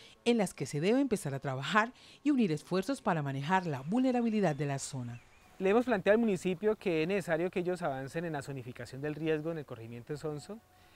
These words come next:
Speaker 2: que le permita ver con precisión cuál de esta población que se ha venido afectando está en condición de alto riesgo, caso en el cual el municipio debería iniciar las labores de reubicación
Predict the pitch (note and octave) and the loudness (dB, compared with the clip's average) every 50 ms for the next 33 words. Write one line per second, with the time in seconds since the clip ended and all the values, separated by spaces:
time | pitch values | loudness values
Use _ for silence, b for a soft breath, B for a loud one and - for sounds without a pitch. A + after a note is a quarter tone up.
0 | b b b b - E3 E3+ E3+ - E3 D#3 D#3+ E3 D#3+ - G3 G3 G3 G3 G3 | b b b b 0 2 2 4 4 2 2 2 0 4 6 6 8 8 6 4
1 | G3 F#3 - - G#3 F3+ G3 F3 C#3+ C3+ C3 - - C#3+ C#3+ C#3+ D3 E3 F#3 - | 2 0 -2 -2 -2 0 0 0 0 -2 -6 -4 -2 -2 0 0 -2 -6 -8 -12
2 | _ _ b b b b b b b _ _ - F#3+ G3 G3+ G#3+ - A#3+ A3 A3 | _ _ b b b b b b b _ _ 2 2 4 4 4 2 2 0 2
3 | A3 F#3+ F3 D3+ C3+ - D3+ D#3 D3+ D3+ C3 D3 D3+ E3 F3+ F#3 F#3+ F#3+ F3+ G3 | 0 2 2 0 0 -2 -6 -8 -6 -6 -4 -4 -2 -2 -2 -2 -4 -4 -4 -6
4 | F#3 - - F3 E3+ F3 F3+ F3+ D#3 - - C#3+ C3 B2 C3+ C#3+ C3 B2+ B2+ C3 | -8 -6 -6 -4 -4 -2 -2 -4 -4 -4 -6 -6 -6 -8 -8 -12 -12 -10 -10 -12
5 | A#2+ - - C3 A#2+ A#2+ - D3 D3+ D#3+ D#3+ F3+ F3+ E3+ - G3 F#3 F3+ F#3+ E3+ | -12 -12 -12 -10 -10 -10 -8 -8 -8 -4 -2 -2 -2 -2 -2 -4 -2 -2 -2 -2
6 | D#3+ D3+ D3+ G3 A3 B3+ _ _ _ _ _ _ _ _ _ _ _ _ - D#3 | -2 -2 -4 -10 -12 -12 _ _ _ _ _ _ _ _ _ _ _ _ -4 -4
7 | D3+ D3 F3+ F#3 D#3+ C#3+ - D3 C#3 C#3 D3 D#3+ F3 F3+ D#3+ C#3+ C3+ A2 C3 C#3 | -2 -2 0 -2 -2 -4 -2 -2 -2 0 0 0 -2 -2 -4 -6 -6 -8 -6 -4
8 | E3 F3 D#3 C3+ B2+ C3 C#3 D3+ D3+ - - D#3 D3+ D3+ D3+ - E3 E3 D#3+ D3+ | 0 0 0 0 -2 -4 -6 -6 -8 -6 -4 -4 -4 -6 -8 -8 -8 -6 -4 -4
9 | C3 A#2+ A#2 A#2+ C3+ C#3+ C#3+ C3+ B2 A#2+ A2 A#2+ A#2+ C3 C#3 - - D#3+ D3 - | -4 -4 -4 -4 -6 -6 -6 -8 -10 -10 -8 -8 -6 -6 -6 -4 -6 -6 -6 -6
10 | E3 D#3+ F#3 A3 | -8 -8 -8 -10